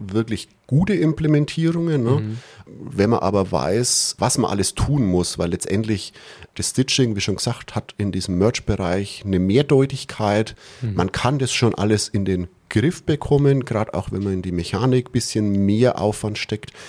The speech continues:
Speaker 1: wenn man in die Algorithmik mehr Aufwand steckt, ne, in die Kalibrierung. Aber was halt unsere Leidenschaft irgendwo immer ist, ist ja das Thema Bildqualität, ne?
Speaker 2: Ja.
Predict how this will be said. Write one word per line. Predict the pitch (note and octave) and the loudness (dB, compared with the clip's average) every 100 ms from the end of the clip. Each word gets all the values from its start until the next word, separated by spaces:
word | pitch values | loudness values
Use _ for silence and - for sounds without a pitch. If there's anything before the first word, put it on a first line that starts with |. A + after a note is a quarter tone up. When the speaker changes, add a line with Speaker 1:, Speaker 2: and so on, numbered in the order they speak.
| - - | -20 -8
Speaker 1:
wenn | F2+ | -4
man | F2+ | -2
in | F#2 | 0
die | F#2 | -2
Algorithmik | D2 F2 F#2 B2 - A2+ - | -2 0 0 0 0 -4 0
mehr | G#2 G2+ - | 0 0 0
Aufwand | F#2+ - G#2 | -2 -2 -4
steckt, | - - - - | -4 -8 -8 -4
ne, | G2+ | -4
in | F#2 | -4
die | F2+ | -6
Kalibrierung. | - F2 E2+ F2+ G2 A#2 A#2+ A#2 A2+ A2+ - - - - - | -4 -4 -2 -2 0 2 4 6 6 4 -2 -20 -20 -20 -12
Aber | - D#2+ G2+ A2+ G#2+ G2+ G2+ G2+ G2+ F#2+ - | -2 2 2 4 4 4 4 4 2 -2 -6
was | F2+ - | -2 0
halt | G2+ | 2
unsere | A2+ B2+ B2 G2+ | 4 4 4 4
Leidenschaft | F2 F2+ A#2 G#2+ G2+ - - | 4 2 0 0 0 -2 0
irgendwo | G2+ G2+ F#2 | 0 2 0
immer | G2 G2 - | 0 0 0
ist, | F#2+ - | -4 -4
ist | F#2+ | -4
ja | F#2+ | -2
das | - | -4
Thema | - G2 F#2 | 0 2 2
Bildqualität, | - F#2+ - - F2+ F2 - D#2 D#2+ | 0 -2 -2 -4 0 0 -2 -4 0
ne? | A2+ | 2
Speaker 2:
Ja. | F2 | 2